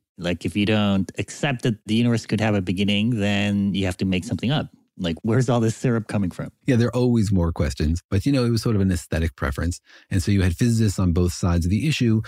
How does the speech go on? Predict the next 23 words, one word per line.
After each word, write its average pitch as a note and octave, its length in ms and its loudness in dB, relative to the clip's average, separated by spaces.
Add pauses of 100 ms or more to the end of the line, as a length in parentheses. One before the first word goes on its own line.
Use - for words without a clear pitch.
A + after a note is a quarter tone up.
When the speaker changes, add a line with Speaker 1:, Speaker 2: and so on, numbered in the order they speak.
(140)
Speaker 2:
some G#2+ 280 2
arguing G#2 460 2
that F#2+ 80 2
the F#2+ 80 0
universe F#2 440 2
must C3 200 0
have A2+ 80 -2
started G2+ 240 2
with F#2 120 4
a F2 60 2
big E2 220 0
bang E2+ 380 0
and F2+ 120 0
others E2+ 380 0 (360)
suggesting E2 640 -2 (240)
that, E2+ 220 0
you G2 140 0
know, D2 120 0
stuff F2 300 -4
was E2 120 -2
constantly F#2 380 0
being F#2 240 2
made A#2+ 340 2